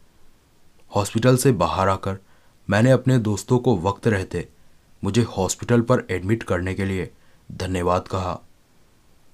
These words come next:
जिस पर उन लोगों ने पूछा कि, "लेकिन तेरी ऐसी हालत हुई कैसे?"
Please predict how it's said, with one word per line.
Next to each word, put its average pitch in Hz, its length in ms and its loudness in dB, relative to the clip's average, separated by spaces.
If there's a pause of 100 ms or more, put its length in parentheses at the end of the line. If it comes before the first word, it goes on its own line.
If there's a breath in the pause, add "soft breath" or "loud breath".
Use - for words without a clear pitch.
(200)
जिस 98 180 -4
पर 131 160 4
उन 131 220 2
लोगों 107 260 2
ने 120 120 2
पूछा 92 360 -4
कि, 95 220 -6 (1080)
"लेकिन 135 300 2
तेरी 120 280 4
ऐसी 101 300 2
हालत 101 440 -2
हुई 95 120 -2
कैसे?" 92 440 -4